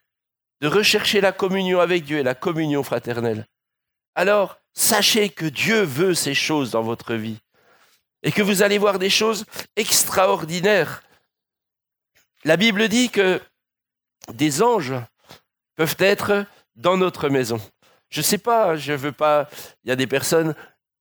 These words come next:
<coughs> qui vont,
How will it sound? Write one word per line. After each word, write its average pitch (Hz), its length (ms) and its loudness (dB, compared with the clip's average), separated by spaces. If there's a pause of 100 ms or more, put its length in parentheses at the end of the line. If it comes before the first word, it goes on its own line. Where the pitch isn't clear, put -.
(320)
<coughs> - 80 -4 (2500)
qui 117 80 -8
vont, 127 320 -2